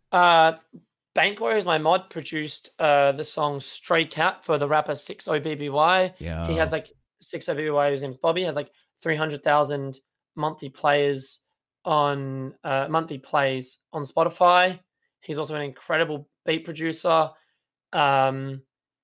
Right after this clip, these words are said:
Speaker 1: fuck, there's a lot of people. I don't know who, who, where to start, dude. We got some people that are really fucking, like, Rabu. He's really good with graphic design
Speaker 2: Oh, that's it.
Speaker 1: and, uh, videos. He's my video editor.
Speaker 2: Mm-hmm.
Speaker 1: Anything on my YouTube, I have not done because I don't have the time to edit YouTube.
Speaker 2: Mm-hmm.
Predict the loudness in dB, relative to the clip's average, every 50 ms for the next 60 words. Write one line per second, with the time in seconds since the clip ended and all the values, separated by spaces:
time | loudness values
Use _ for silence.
0 | _ _ _ _ _ _ -8 -8 -8 -6 -6 -4 -4 -4 0 2 2 2 2 0
1 | -2 -4 -2 0 0 2 2 0 0 -2 -2 -2 -4 -6 -8 -8 -2 0 0 2
2 | 2 2 0 0 -2 -4 -10 -12 -2 2 4 4 4 2 0 -4 -6 -4 -2 -2
3 | -2 -4 -8 _ _ _ _ _ 0 0 0 0 0 -2 -2 0 0 0 -2 -2
4 | -2 -2 0 0 2 2 2 0 -2 -2 -2 -2 -2 -2 0 0 2 2 4 4
5 | 4 2 2 0 -4 -10 -18 _ _ _ -4 -2 -2 0 -2 -2 -4 -2 0 2
6 | 2 2 2 0 0 -2 -4 -4 -2 0 0 0 0 -2 -6 -8 -4 0 0 2
7 | 2 2 0 0 -2 -4 -6 -8 -10 -10 -10 -8 -8 -8 -10 -10 -8 -6 -4 -2
8 | -2 -2 -4 -2 0 2 2 4 2 0 -2 -6 -6 -4 -2 2 4 4 4 4
9 | 2 0 -4 -4 -4 -4 -4 -4 -2 0 2 4 4 4 4 4 4 2 2 0
10 | -2 -6 _ _ _ -6 -4 -2 -2 0 -2 -2 -2 -2 -2 -2 -4 -4 -4 -4
11 | -2 0 0 0 -2 -2 -4 -4 -4 -2 -2 0 0 0 0 -2 -6 -2 -2 -2
12 | -2 -2 -2 -4 -4 -6 -6 -6 -6 -6 -6 -6 -6 -6 0 0 0 0 0 -2
13 | -4 -4 -4 -2 -2 -4 -4 -4 _ -8 -8 -8 -6 -8